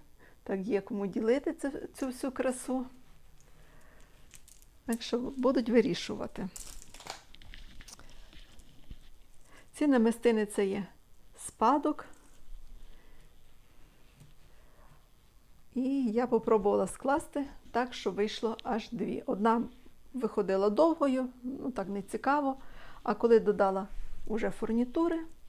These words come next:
отаку дала центральну. Фурнітура античне золото, бронза. Тут шапочки роздільні такі. І на зменшення, на зменшення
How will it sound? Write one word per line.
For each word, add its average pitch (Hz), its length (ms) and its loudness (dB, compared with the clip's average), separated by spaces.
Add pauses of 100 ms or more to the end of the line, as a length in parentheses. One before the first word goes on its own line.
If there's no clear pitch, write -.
(840)
отаку - 420 -4
дала 185 320 -2 (1000)
центральну. 214 640 -2 (3000)
Фурнітура 208 720 0 (160)
античне 196 580 -4 (180)
золото, 185 500 -4
бронза. 220 560 -2 (500)
Тут - 180 -20
шапочки - 580 -4
роздільні 262 600 -4
такі. 247 380 -6 (720)
І 302 120 0
на 214 320 -2
зменшення, 233 540 0
на 202 120 0
зменшення 226 640 -2